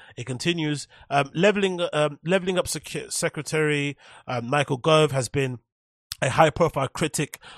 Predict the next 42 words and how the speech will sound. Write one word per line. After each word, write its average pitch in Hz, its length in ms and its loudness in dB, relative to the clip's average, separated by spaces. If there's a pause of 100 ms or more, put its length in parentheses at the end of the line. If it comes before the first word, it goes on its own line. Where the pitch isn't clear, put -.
(160)
and 147 140 2
announced 139 400 2
the - 80 -2
plans 143 580 2 (260)
to - 140 -2
tackle 151 500 -2
certain 139 400 -2
social 127 280 -2
behavior 127 500 0 (280)
and 139 200 0
littering 139 420 0
from 127 380 -4
people 123 600 -6
using 139 380 -2
it. 90 120 -14 (320)
It's - 280 0
hilarious, 156 480 4
right? 127 220 -2
Cokehead 180 420 0
Michael 147 360 0
Gove 139 280 2
is 113 100 -6
telling 143 200 -2
people 123 180 -6
not 131 120 -6
to - 60 -16
take 135 240 -8
a 120 100 -6
flipping 123 300 -12
laughing 113 340 -2
gas. 87 260 -12 (280)
Shut - 360 -2
up, 104 160 -6
mate. 87 240 -12 (500)
Five 190 240 8
tons 190 220 2
of 151 60 2
laughing 156 280 2
gas 139 180 -2
canisters 131 480 -6
were 117 120 -8
collected 143 500 -4